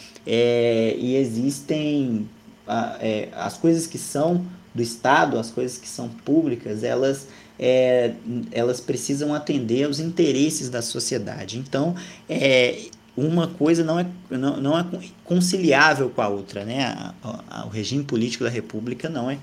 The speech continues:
conciliável com o regime da monarquia. É, pelo menos na teoria.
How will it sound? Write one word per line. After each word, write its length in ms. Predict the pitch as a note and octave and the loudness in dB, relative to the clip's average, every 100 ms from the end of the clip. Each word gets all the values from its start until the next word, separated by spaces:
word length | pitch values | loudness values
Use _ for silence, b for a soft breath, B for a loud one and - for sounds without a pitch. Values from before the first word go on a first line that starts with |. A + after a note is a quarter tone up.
| B B - | B B -6
conciliável 680 | C#3+ C#3+ - C#3+ B2 B2 B2+ | -4 -4 -2 2 4 2 0
com 120 | - | -6
o 40 | |
regime 340 | B2+ A#2+ B2 B2 | -8 -6 -4 -2
da 100 | B2 | -2
monarquia. 680 | B2+ C#3 C#3+ - A#2 G#2 - - B B B B - | 0 -2 -2 -4 -2 -2 -2 -12 B B B B 4
É, 400 | C3 C3+ B2+ B2+ | 6 8 6 4
pelo 320 | B3+ B3 B3 | 4 6 6
menos 400 | F3+ F3 G3 F#3+ | 6 4 2 -2
na 100 | G3+ | -2
teoria. 520 | - G3+ F3 A#2 G#2+ | 8 10 10 8 2